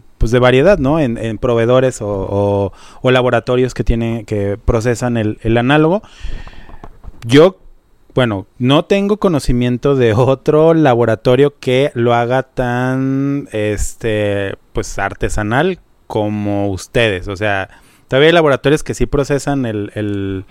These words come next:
el análogo, pero siento yo que el proceso artesanal del, del tanque revelado, todo este rollo, creo que siguen, no sé,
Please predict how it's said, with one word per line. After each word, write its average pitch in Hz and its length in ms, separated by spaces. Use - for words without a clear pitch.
el 113 120
análogo, 175 520
pero 113 320
siento 143 440
yo 147 240
que 165 100
el 151 100
proceso 156 880
artesanal 120 840
del, 104 720
del 117 220
tanque 139 320
revelado, 139 680
todo 147 140
este 143 200
rollo, 160 460
creo 123 260
que 135 120
siguen, 123 520
no 123 140
sé, 139 160